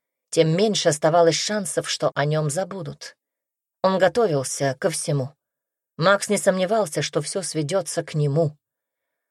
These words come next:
Однако оказалось, что есть и другие варианты.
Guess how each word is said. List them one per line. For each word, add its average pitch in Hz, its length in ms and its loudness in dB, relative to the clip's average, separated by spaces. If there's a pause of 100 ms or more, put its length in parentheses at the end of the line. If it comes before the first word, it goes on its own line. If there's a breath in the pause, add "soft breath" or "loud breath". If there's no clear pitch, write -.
(120)
Однако 185 420 2
оказалось, 208 800 2 (200)
что - 220 -6
есть 165 360 -6
и - 80 -6
другие 151 420 -6
варианты. 117 640 -14